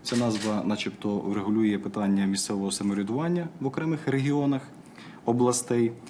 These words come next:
потрібно сказати, що не може бути ніякого особливого врядування в межах однієї країни, якою є Україна.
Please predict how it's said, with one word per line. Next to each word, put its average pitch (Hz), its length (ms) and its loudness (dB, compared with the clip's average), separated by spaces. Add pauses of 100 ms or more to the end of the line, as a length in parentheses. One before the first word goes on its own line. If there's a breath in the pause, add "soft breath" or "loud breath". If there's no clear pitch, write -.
(340 loud breath)
потрібно 156 300 2
сказати, 139 360 0
що - 160 -2
не 156 100 4
може 107 320 2
бути 107 260 -6
ніякого 113 560 0
особливого 113 540 -2
врядування 117 600 -2
в 104 120 -6
межах 95 320 -4
однієї 110 340 0
країни, 104 400 -2
якою 98 320 -6
є 90 180 -6 (120)
Україна. 85 400 -6